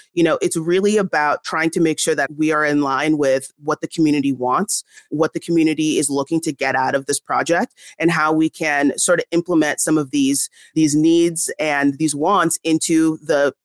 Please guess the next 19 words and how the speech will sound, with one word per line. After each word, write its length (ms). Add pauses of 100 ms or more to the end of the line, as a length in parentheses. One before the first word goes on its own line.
the 280
roadmap 480
that 100
we're 200
already 220
building. 460 (300)
I 60
spend 420 (100)
a 80
lot 220
of 80
my 140
day 460 (340)
hopping 480
back 240
and 120
forth 260
between 340
Slack, 540